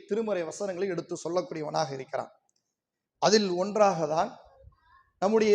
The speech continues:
ஜமாத்தின் சார்பாக பல்வேறு நன்மைகளை செய்வோம். மக்களுக்கு நன்மை நாட வேண்டும், மக்களுக்கு உபகாரம் செய்ய வேண்டும் என்பதற்காக பல முயற்சியில், பல கட்டங்களில், பல வழிகளில்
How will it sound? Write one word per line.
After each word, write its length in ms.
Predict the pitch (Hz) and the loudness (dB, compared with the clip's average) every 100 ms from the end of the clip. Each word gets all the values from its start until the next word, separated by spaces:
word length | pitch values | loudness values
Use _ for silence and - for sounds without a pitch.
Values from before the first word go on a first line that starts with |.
| 185 | 4
ஜமாத்தின் 520 | 208 285 285 269 247 | 2 2 2 0 -2
சார்பாக 540 | 233 226 220 208 208 196 | 6 6 6 4 4 4
பல்வேறு 540 | 185 269 294 285 254 214 | 2 0 0 4 4 4
நன்மைகளை 500 | 208 269 262 233 233 | -2 0 -2 -2 -6
செய்வோம். 380 | 190 170 131 - _ _ _ - | -4 -6 -8 -18 _ _ _ -4
மக்களுக்கு 500 | 175 214 202 180 196 | -4 0 -2 0 -4
நன்மை 300 | 175 196 214 202 | -6 -8 -6 -6
நாட 240 | 170 175 165 | -4 -2 -4
வேண்டும், 300 | 156 175 196 | -6 -10 -8
மக்களுக்கு 560 | 185 180 226 208 190 185 151 - _ 165 | -8 -4 -2 -2 -2 -2 -4 -12 _ 0
உபகாரம் 500 | 202 247 233 214 185 | 6 8 8 6 0
செய்ய 160 | 185 185 | 0 2
வேண்டும் 240 | 180 170 | 0 -4
என்பதற்காக 600 | 170 165 160 - 147 147 202 - _ _ _ _ _ - | -4 -2 -4 0 0 2 -2 -4 _ _ _ _ _ 4
பல 160 | 240 269 254 226 208 185 156 - | 6 8 10 10 10 8 4 -6
முயற்சியில், 720 | 170 240 302 269 - 240 220 - | -4 2 4 4 0 0 0 4
பல 200 | 220 226 | 6 6
கட்டங்களில், 640 | - 226 - 277 254 226 | 4 0 6 6 6 2
பல 140 | 226 220 | 6 6
வழிகளில் 600 | 208 226 311 277 254 214 | 6 6 4 4 2 0